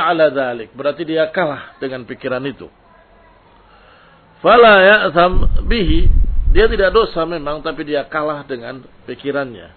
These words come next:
Wa tsani man yuhdits nafsahu bidzalik ikhtiyaran, atau yuhaddits nafsahu bidzalik ikhtiyaran. Yang kedua adalah orang yang sengaja atau me-, mengajak bicara dirinya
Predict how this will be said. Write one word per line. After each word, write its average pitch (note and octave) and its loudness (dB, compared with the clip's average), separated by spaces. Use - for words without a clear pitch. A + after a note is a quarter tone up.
Wa E3 2
tsani F3 -2
man D3+ -4
yuhdits D#3 -6
nafsahu D3+ -4
bidzalik C#3+ -2
ikhtiyaran, C3 -4
atau B2 -10
yuhaddits C3+ -8
nafsahu C#3 -4
bidzalik C#3 -2
ikhtiyaran. A#2 -6
Yang F#3+ -2
kedua D#3+ -4
adalah F3+ 0
orang G3 0
yang F#3 2
sengaja D3+ 2
atau D3+ -2
me-, D3 -6
mengajak D3+ -4
bicara D3 -2
dirinya D3+ -6